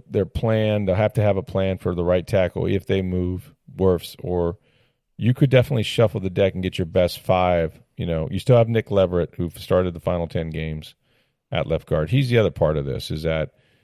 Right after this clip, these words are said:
he could play one of the guard spots. Hainsey could play the other spot. Um, you know, you could have some depth or a guy that can compete. So they're starting to shape it up a little bit, but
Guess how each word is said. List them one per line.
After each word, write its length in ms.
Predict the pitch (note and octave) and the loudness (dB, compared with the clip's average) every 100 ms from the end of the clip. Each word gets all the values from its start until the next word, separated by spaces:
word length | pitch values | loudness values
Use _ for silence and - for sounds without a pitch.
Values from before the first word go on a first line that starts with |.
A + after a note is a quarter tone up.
| _ | _
he 160 | - G#2 | -6 -4
could 120 | - | 0
play 120 | - | 0
one 200 | F#2 F#2 | 2 2
of 40 | F2 | 0
the 80 | |
guard 260 | E2 E2 D#2+ | 0 0 0
spots. 400 | - E2+ E2 - | 0 0 0 -2
Hainsey 340 | - G2+ F#2+ | -4 -4 -4
could 140 | - G2+ | -6 -2
play 140 | F2+ | 0
the 120 | F2 | 0
other 160 | D#2+ D#2+ | -2 -4
spot. 440 | - D#2+ D#2+ D2+ - _ _ _ _ _ _ _ | -4 -4 -2 -4 -10 _ _ _ _ _ _ _
Um, 520 | - D2 D2 C#2+ D2 - - | -6 -4 -2 -2 -4 -8 -10
you 120 | - | -4
know, 60 | E2 | -4
you 100 | D#2+ | -2
could 100 | F2 | 0
have 180 | E2+ - | -2 -2
some 180 | E2 | -8
depth 360 | D2 G2 F#2 - | -2 2 2 0
or 340 | - F2+ F2+ D#2 | -4 0 2 2
a 60 | |
guy 200 | D#2 D#2+ | 0 0
that 120 | D#2+ | -2
can 120 | - E2+ | -4 -12
compete. 480 | - - G2+ F2+ - _ _ _ _ _ _ _ _ - | -10 -6 -6 -6 -12 _ _ _ _ _ _ _ _ -2
So 260 | - A#2 | 6 6
they're 100 | A#2 | 6
starting 300 | A#2+ F3 E3+ | 2 2 2
to 60 | B2+ | 0
shape 300 | - A#2 - | 2 0 4
it 60 | |
up 160 | G2+ - | 2 2
a 40 | |
little 340 | F2 F#2 B2+ C#3 | 0 4 6 6
bit, 420 | C3 B2+ - G2 | 4 2 -2 -4
but 320 | A2 F2 E2+ | 2 4 2